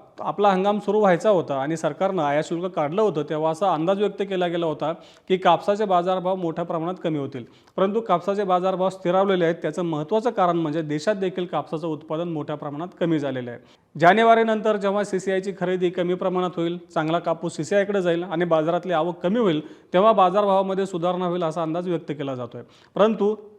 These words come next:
या पुढच्या कालावधीमध्ये देखील सरकारचं धोरण काय राहील, ते देखील आपल्याला पाहावं लागेल. जर सरकारनं एकतीस डिसेंबर नंतर देखील आयात शुल्क जे काढलेलं आहे, त्याला मुदतवाढ दिली, तर मात्र आपल्याकडे होणारे आयात हा आपल्याला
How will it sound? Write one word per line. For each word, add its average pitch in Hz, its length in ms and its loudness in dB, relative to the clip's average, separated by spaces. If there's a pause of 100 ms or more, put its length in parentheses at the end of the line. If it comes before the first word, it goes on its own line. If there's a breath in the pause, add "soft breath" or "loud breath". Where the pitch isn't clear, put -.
या 175 120 2
पुढच्या 196 360 0
कालावधीमध्ये 214 580 2
देखील 190 280 -2
सरकारचं 180 460 -2
धोरण 170 240 -2
काय 202 240 4
राहील, 175 220 2 (340 loud breath)
ते 196 100 8
देखील 190 280 0
आपल्याला 170 280 0
पाहावं 160 320 2
लागेल. 120 240 -8 (340 soft breath)
जर 220 160 6
सरकारनं 214 460 2
एकतीस 196 360 -2
डिसेंबर 190 360 -4
नंतर 185 320 0
देखील 180 380 -2
आयात 156 280 2
शुल्क 175 300 -4
जे 180 140 -2
काढलेलं 170 440 0
आहे, 139 80 -4
त्याला 147 200 -4
मुदतवाढ 190 500 0
दिली, 175 240 0 (300 loud breath)
तर 208 100 6
मात्र 202 280 4
आपल्याकडे 185 420 2
होणारे 180 380 0
आयात 160 260 0
हा 160 60 -6
आपल्याला 165 380 -2